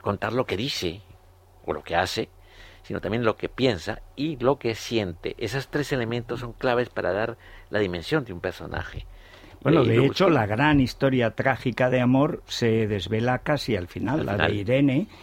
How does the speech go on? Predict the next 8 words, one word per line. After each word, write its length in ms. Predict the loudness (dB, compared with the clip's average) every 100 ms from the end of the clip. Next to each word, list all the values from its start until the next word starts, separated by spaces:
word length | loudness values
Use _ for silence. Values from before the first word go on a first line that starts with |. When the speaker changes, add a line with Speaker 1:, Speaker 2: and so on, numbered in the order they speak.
| -6
Speaker 1:
Sí. 120 | -2
Speaker 2:
que 140 | 2 0
es 200 | -2 -6
la 380 | -2 0 0 -4 -10
historia 680 | -10 -8 -4 -2 -2 -4 -6 -10
terrible. 500 | -10 -2 0 2 0
Speaker 1:
Terrible. 540 | 0 0 0 -4 -6 -8 2
Speaker 2:
Pero, 440 | 4 6 6 2